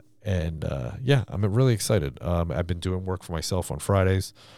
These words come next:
I've been getting a lot of work. Um, I'm, I'm doing quite well.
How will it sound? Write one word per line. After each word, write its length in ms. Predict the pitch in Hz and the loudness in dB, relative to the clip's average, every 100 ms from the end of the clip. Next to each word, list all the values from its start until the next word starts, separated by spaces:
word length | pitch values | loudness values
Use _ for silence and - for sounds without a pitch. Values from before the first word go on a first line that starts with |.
| - _ 80 | -20 _ -8
I've 160 | 76 | -6
been 140 | 82 80 | -4 -2
getting 220 | 87 80 | -2 -2
a 60 | |
lot 240 | 71 80 90 | -2 0 0
of 60 | |
work. 400 | 87 92 87 - - _ _ | 2 0 -2 -8 -20 _ _
Um, 680 | 69 - - - - - - - | -10 -8 -8 -10 -12 -14 -14 -10
I'm, 260 | 80 80 - _ - | -10 -10 -18 _ -14
I'm 80 | 87 | -4
doing 180 | 87 67 | -4 -4
quite 300 | 90 90 65 | -2 0 0
well. 380 | 92 90 87 | 0 0 -2